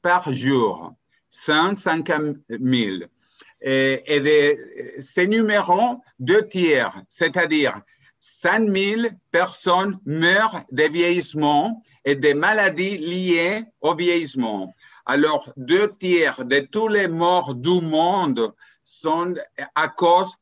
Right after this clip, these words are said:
du vieillissement. Dans les pays développés, en Europe, aux États-Unis,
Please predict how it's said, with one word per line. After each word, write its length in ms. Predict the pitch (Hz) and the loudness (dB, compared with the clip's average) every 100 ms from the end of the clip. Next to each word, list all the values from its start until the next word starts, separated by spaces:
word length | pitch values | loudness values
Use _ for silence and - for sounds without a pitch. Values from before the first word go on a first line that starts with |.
| _ | _
du 180 | 123 147 | -4 -2
vieillissement. 880 | 135 151 156 160 147 135 113 92 90 _ - - - | 2 2 2 0 -2 -2 -2 -4 -8 _ -20 -20 -10
Dans 160 | 131 | -4
les 200 | 185 185 | 0 0
pays 480 | 180 185 196 240 - - | 0 0 0 0 -4 -6
développés, 920 | 135 151 165 220 160 - 127 107 92 90 _ _ - | 0 2 2 2 0 0 -2 -2 -4 -12 _ _ -2
en 120 | 147 | -2
Europe, 640 | 156 156 131 151 143 - _ _ - | 2 0 2 4 2 0 _ _ -4
aux 80 | 135 151 | -2 -2
États-Unis, 720 | 135 156 - 147 156 156 131 | -4 -4 -2 -2 0 0 -2